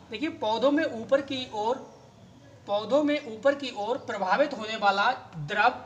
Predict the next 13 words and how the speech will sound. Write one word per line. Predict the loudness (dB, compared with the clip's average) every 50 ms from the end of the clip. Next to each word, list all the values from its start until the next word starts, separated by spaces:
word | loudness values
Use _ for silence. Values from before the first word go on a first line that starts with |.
| -18 -20 -20 -12
शुद्ध | -6 -4 -4 -4 -4 -6 -8
जल | -4 -2 0 0 0 -2 -6 -6
नहीं | -6 -6 -4 -4
होता | -6 -6 -6 -2 2 4 4
है। | 4 2 -2 -10 -16 -20 -20 -12 -4 0
अब | 2 4
आप | 4 4 2 2 -2
समझिए, | -6 -6 -6 -8 -8 -10 -12 -12 -14 -18 -20 -20 -20 -20 -20 -20 -20 -20 _ -20 -20 -20 -8 -2
देखिए, | 0 0 0 0
कोई | 2 6 8 8 8
भी | 8 4 2
प्लांट | 2 4 4 4 4 2 0 -6
है, | -8